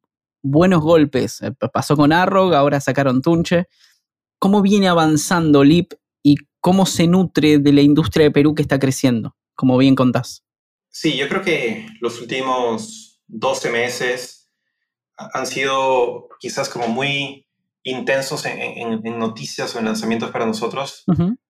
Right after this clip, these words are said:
Speaker 2: Eh, digamos, por mucho tiempo estuvimos trabajando muy metidos en, en nuestro hueco, por así decirlo, pero justa-, justo pasó que en estos meses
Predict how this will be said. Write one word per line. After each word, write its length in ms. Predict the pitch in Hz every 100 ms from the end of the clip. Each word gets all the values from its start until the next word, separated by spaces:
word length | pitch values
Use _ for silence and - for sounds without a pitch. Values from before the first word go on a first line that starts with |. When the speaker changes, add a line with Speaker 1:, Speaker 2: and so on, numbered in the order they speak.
| -
Speaker 2:
Eh, 260 | 117 110 107
digamos, 260 | 113 113
por 120 | - 117
mucho 200 | 131 139
tiempo 180 | 135
estuvimos 300 | 131 131 131
trabajando 400 | - 117 120 117
muy 360 | 117 117 120 117
metidos 480 | 110 110 113 113 113
en, 80 | 104
en 320 | 98 98 - _ _ 110
nuestro 280 | 107 104 110
hueco, 300 | 117 131 110
por 120 | 104
así 220 | 104 -
decirlo, 460 | 113 - 120 123 143 _ _ _ _ -
pero 400 | 117 117 117 -
justa-, 360 | 131 135 127
justo 800 | - 127 - 135 123 113 107 101 -
pasó 260 | 113 120
que 80 | 120
en 40 |
estos 200 | 113 110
meses 460 | 113 110 117 - -